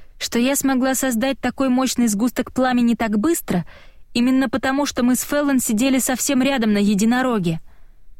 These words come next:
Все из-за физического контакта. Сила просто выплескивалась,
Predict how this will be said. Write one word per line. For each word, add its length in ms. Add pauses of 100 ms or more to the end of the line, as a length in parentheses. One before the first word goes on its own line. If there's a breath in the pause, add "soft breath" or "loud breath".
(220)
Все 280
из-за 200
физического 680
контакта. 680 (520)
Сила 440
просто 360
выплескивалась, 920